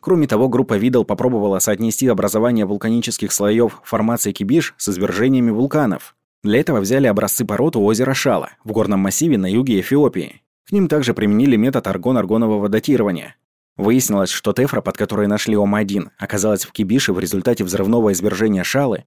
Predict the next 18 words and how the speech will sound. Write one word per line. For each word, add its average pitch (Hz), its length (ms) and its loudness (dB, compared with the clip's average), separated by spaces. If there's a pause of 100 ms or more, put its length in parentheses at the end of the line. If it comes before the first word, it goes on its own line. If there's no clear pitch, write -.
произошедшего 107 680 -2
более 95 300 -2
двухсот 101 420 -4
тысяч 131 320 -2
лет 104 160 -2
назад. 98 460 -2 (240)
Изучение 143 480 2
и - 20 0
сравнение 117 440 0
образцов 110 420 -2
привели 98 300 -2
учёных 110 360 0
к - 80 -16
выводу, 127 320 0
что 104 200 -2
останки 131 340 -2
Ома 117 240 0
один 110 380 -2